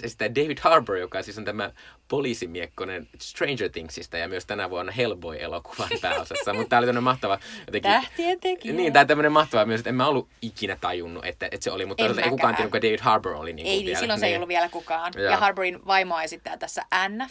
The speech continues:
Speaker 2: Faris,
Speaker 1: Kyllä.
Speaker 2: joka tuohon aikaan aina typecastattiin esittämään sellaisia bubbly, sellaisia
Speaker 1: Joo.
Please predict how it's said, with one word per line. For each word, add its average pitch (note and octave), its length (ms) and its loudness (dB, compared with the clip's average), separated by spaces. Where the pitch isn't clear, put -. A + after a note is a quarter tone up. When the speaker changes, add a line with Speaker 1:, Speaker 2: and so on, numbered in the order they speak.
Speaker 2:
Faris, G#3+ 420 -2
Speaker 1:
Kyllä. F2 400 -4
Speaker 2:
joka - 160 -6
tuohon G3+ 320 -4
aikaan G#3 340 -2
aina B3 280 -2
typecastattiin D#3+ 760 -4
esittämään D#3+ 340 -10
sellaisia E3 260 -2
bubbly, D#4+ 500 6
sellaisia - 400 6
Speaker 1:
Joo. F3 80 6